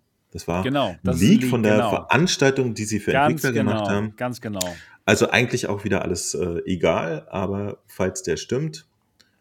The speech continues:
Speaker 2: Semi-authentisch,
Speaker 1: sind sie,
Speaker 2: also.
Speaker 1: sind sie, äh, mit interessanten Ideen am Start. Diesmal zum Beispiel haben sie vor,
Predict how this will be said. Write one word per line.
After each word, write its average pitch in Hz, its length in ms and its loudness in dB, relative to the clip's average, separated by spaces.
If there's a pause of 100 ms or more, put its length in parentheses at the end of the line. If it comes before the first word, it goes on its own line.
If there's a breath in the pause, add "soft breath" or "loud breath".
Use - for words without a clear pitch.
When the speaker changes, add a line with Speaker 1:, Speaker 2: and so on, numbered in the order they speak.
Speaker 2:
Semi-authentisch, 135 580 0
Speaker 1:
sind 107 260 -2
sie, 117 340 0
Speaker 2:
also. - 540 -10
Speaker 1:
sind 117 280 -2
sie, 110 320 -2
äh, 98 440 -2
mit 95 200 -6
interessanten 98 520 -8
Ideen 110 480 -6
am 104 160 -10
Start. 110 340 -8
Diesmal 113 460 -6
zum 110 260 0
Beispiel 101 460 -2
haben 101 160 -6
sie 101 100 -4
vor, 95 400 -2